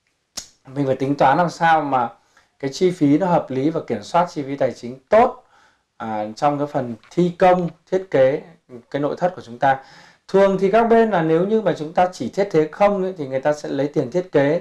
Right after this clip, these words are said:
theo mét vuông. Ví dụ như hai trăm ngàn, ba trăm ngàn một mét vuông nhân với, à, số mét vuông sàn. Thí dụ như bạn có ba tầng, mỗi một sàn là khoảng độ sáu mươi mét vuông chẳng hạn, nó rơi một trăm tám mươi mét vuông. Nhân với cái mà kiến trúc sư xịn bây giờ người ta đòi khoảng ba trăm ngàn,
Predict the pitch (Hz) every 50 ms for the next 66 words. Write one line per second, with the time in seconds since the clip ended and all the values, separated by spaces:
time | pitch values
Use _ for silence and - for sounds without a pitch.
0 | - - 160 151 160 180 - - 170 190 196 190 175 - - _ _ _ _ _
1 | _ _ _ _ _ _ _ _ _ _ _ - 147 156 175 190 180 165 160 160
2 | 170 170 165 - 165 165 160 151 139 131 131 147 147 143 - 160 151 147 143 131
3 | 123 120 123 123 117 120 120 120 - _ - 139 143 156 160 160 165 170 160 156
4 | 151 156 165 160 160 156 143 139 135 135 135 156 175 170 _ _ _ _ _ _
5 | _ _ - 127 120 - - 131 135 156 170 170 165 165 160 156 147 - - 143
6 | 127 123 120 113 110 - _ _ _ _ _ _ _ - 160 170 196 196 175 175
7 | 170 160 131 143 - 151 143 147 160 165 170 170 165 - 160 151 143 135 131 127
8 | 127 - 165 196 196 156 - - - 131 127 123 120 120 120 120 - 110 98 98
9 | 104 113 110 - - - 120 123 151 165 165 175 180 175 170 175 170 160 139 135
10 | 110 110 113 - 113 127 135 156 156 147 147 - 147 139 135 - 117 120 139 160
11 | 175 - - - 156 147 147 160 156 156 160 175 170 156 139 - - - _ _
12 | _ _ _ _ _ - - - 151 156 170 165 165 151 151 147 147 170 185 202
13 | 208 170 139 131 131 127 131 131 147 139 139 190 196 196 - 180 165 151 - -
14 | 208 220 - 170 156 151 147 139 127 123 123 123 139 135 135 127 123 110 107 98
15 | 95 - 127 139 139 - 156 147 143 143 143 135 123 113